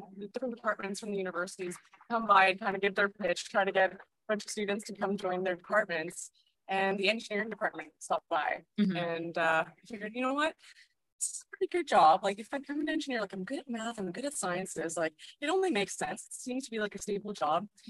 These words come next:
Speaker 1: Um, at the time, when you're eighteen years old, that's basically what, all you're thinking about. Little did I know,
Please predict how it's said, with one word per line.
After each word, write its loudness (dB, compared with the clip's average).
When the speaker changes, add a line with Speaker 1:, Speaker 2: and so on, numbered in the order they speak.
Speaker 1:
Um, 6
at 2
the -2
time, -2
when -2
you're -2
eighteen -2
years -6
old, -6
that's 2
basically -6
what, -4
all 2
you're -4
thinking -8
about. -4
Little 4
did -2
I 4
know, 6